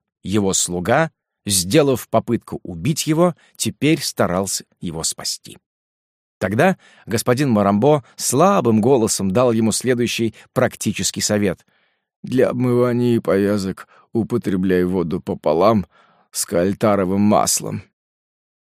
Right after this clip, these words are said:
Дени ответил: «Я так и делаю, сударь». Господин Марамбо открыл оба глаза.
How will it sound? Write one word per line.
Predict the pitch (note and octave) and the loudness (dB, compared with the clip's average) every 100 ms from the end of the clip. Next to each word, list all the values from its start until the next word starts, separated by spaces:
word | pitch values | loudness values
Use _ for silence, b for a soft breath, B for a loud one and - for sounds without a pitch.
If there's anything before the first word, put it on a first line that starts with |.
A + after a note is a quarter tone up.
| _ _ - | _ _ -20
Дени | D#2 F#2+ G#2 | -6 0 2
ответил: | C3 - F2+ - F2 - _ | 2 0 -2 -2 -8 -10 _
«Я | - A2+ A#2 | -4 0 0
так | - C3 - | 2 -2 -2
и | A#2 | -2
делаю, | A#2+ D#3 G2 G2 F#2+ | 2 4 4 0 0
сударь». | - A#2 F#2 F#2+ - _ _ _ _ _ | -2 -2 0 -2 -4 _ _ _ _ _
Господин | F#2 - G#2 G2+ | -10 -4 -2 0
Марамбо | G2+ G2+ G2+ A2 A2+ | 0 0 0 0 -2
открыл | - F#2+ - G2+ - | -6 -10 -6 -6 -4
оба | G#2 F#2+ | -4 -4
глаза. | G2+ G2 D#2 D2 | -4 -4 -4 -10